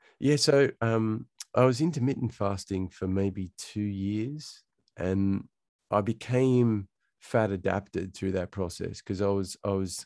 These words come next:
I was on ke-, a strict keto, keto diet. So z-, basically zero carb, just carb from, like, you know,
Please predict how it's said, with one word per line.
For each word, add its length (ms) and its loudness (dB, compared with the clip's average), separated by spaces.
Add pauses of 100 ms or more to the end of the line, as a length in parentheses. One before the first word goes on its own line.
I 60 0
was 140 0
on 260 -2
ke-, 220 -16
a 80 -6
strict 600 -6 (420)
keto, 540 -8 (760)
keto 300 -2
diet. 400 -4
So 500 -2
z-, 220 -12 (140)
basically 520 -2
zero 540 -8
carb, 420 -10 (520)
just 260 -6
carb 380 -4
from, 440 -6 (220)
like, 240 -6 (1120)
you 120 0
know, 200 -2